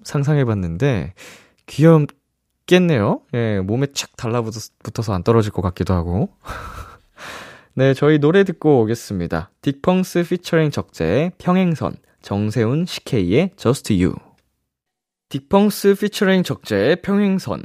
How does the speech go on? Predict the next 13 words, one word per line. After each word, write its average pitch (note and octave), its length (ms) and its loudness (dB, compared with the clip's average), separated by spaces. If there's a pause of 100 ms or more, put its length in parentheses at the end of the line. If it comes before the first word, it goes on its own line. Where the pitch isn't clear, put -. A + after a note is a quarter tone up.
(160)
정세훈, C3 460 -2
씨케이의 B2+ 560 -2
Just D3 380 -2
You D3 280 4
듣고 - 220 -2
왔습니다. F2+ 540 -2 (500)
심금덕님께서 E3 1500 2
보내주셨습니다. A#2+ 800 -4 (640)
온 F3+ 200 4
가족이 D#3+ 320 4
둘러앉아 C3+ 540 2
고스톱을 D3 500 -2
쳤는데요. G#2 600 -2